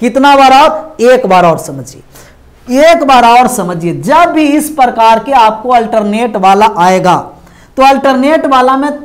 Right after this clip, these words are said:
तब ध्यान देना है कि जब आपको एक काम करने वाला आ जाए, एक builder आ जाए, एक विध्वंसक आ जाए, या एक pipe खाली करने वाला आ जाए और एक भरने वाला, तब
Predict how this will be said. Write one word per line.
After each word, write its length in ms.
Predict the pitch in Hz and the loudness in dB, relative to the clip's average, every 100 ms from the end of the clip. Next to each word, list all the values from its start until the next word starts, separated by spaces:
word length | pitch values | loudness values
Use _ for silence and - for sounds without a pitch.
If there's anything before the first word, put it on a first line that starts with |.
| - _ | -20 _
तब 220 | 285 330 330 | 0 2 0
ध्यान 380 | 240 247 269 262 | -2 0 0 0
देना 280 | 226 233 233 | -2 0 0
है 500 | 180 196 254 - - - - | 0 -2 -2 -4 -12 -18 -6
कि 80 | 240 | -2
जब 280 | 190 285 302 | 0 2 2
आपको 360 | 254 254 294 | 0 0 0
एक 380 | 294 254 269 277 269 | 0 2 2 0 -4
काम 240 | 233 262 262 | -2 -2 -2
करने 400 | - 226 247 285 | -2 -2 0 0
वाला 240 | 285 294 | 0 0
आ 100 | 285 277 | 0 0
जाए, 240 | 311 302 | -2 -2
एक 260 | 240 240 233 180 | 0 0 0 -2
builder 380 | 247 254 294 294 | -2 0 0 2
आ 100 | 285 | 2
जाए, 220 | 294 269 | 2 0
एक 120 | 254 | 0
विध्वंसक 640 | 226 202 180 233 240 277 277 | -4 -4 -4 -4 -4 -4 -2
आ 100 | 277 | -2
जाए, 180 | 269 302 - - - | -2 -4 -8 -20 -6
या 220 | 247 302 262 269 | 0 4 4 4
एक 80 | 285 - - | 0 -4 -2
pipe 360 | 240 262 247 - | 2 2 -2 -6
खाली 340 | - 226 311 | -2 0 0
करने 300 | - 294 294 | -2 -2 0
वाला 240 | 294 294 294 | 2 2 4
आ 120 | 285 | 2
जाए 240 | 302 311 - | 0 -2 -2
और 200 | 220 226 | 0 2
एक 200 | 247 240 | 2 0
भरने 340 | 190 202 220 220 | -2 -2 -2 0
वाला, 240 | 208 190 | 0 0
तब 400 | - 226 180 | 0 0 0